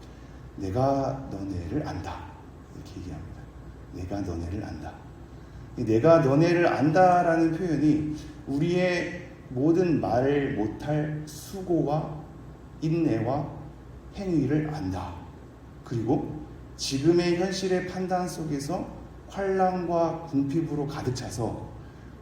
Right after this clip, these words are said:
환난과 궁핍으로 끝날지도 모르나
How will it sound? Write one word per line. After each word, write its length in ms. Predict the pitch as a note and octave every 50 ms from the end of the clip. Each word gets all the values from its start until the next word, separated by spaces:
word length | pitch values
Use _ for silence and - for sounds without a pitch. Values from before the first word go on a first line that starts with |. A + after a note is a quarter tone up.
| -
환난과 800 | - - F3+ F#3 F#3 F#3 F#3 F#3 F#3 F#3 F3 E3+ E3+ E3+ E3 D#3
궁핍으로 720 | - C#3 C3+ C3+ C3 C3 D3 D#3 D3+ D3 D3 D3 D3 C#3+ - -
끝날지도 640 | - A#3+ A#3+ A3 G#3 G3+ G3 G3 F#3 - - C#3+ E3+ E3
모르나 520 | C#3+ A2 G2+ - F#2+ G2 G2 F2 F2 -